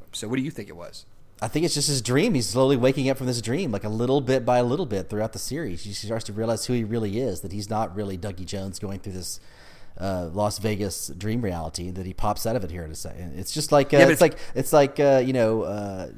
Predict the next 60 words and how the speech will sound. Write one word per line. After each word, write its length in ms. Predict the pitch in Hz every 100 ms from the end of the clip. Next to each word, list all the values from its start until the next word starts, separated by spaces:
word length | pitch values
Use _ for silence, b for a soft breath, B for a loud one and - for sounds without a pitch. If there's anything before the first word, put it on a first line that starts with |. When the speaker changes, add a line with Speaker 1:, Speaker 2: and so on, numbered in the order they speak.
| 55
Speaker 2:
Total 240 | - 151 127
Recall, 480 | 127 147 107 85 85
like 140 | 95
Schwarzenegger, 500 | - 120 - 123 120
he 80 | 120
wanted 300 | 120 120 110
to, 60 | B -
"I 80 | 127
want 180 | 143
to 60 | 131
be 320 | 110 131 131
double 280 | 117 123 131
oh 80 | 135
seven." 500 | - 131 131 113 98
Like, 160 | 113 113
he's, 160 | 110 -
he 140 | 127
likes 240 | 131 131
to 100 | -
have 220 | 147 143 151
the 100 | 190
intrigue 340 | - 120 110
in 80 | 104
his 120 | 104
dream. 300 | 101 90 - -
Speaker 1:
<laughs> 140 | - -
Speaker 2:
And 100 | 110
so 80 | 127
all 40 |
this 100 | 135
stuff 120 | 135 131
is 60 |
just 100 | 127
intrigue 300 | 143 165 107
shit. 260 | - 95 87
He's 140 | 95 101
enjoying, 200 | 127 131 131
he's, 40 |
'cause 160 | 151 156
he's 240 | 175 196
a 60 | 202
fucking 260 | 220 214 214
F 100 | 220
B 100 | 220
I 100 | 262
agent. 300 | 139 98 - b b b -
He's 100 | 131
gotta 120 | 214
have 100 | 175
people 180 | 131 110
coming 160 | 120 98
after 220 | 98 -
him 60 | 131
and 60 | 127
stuff. 280 | 123 143 -
And, 200 | 110 117
uh, 220 | 107 101 b b b b -
he 120 | -
rises 340 | 107 113 127 123
up 240 | 202 -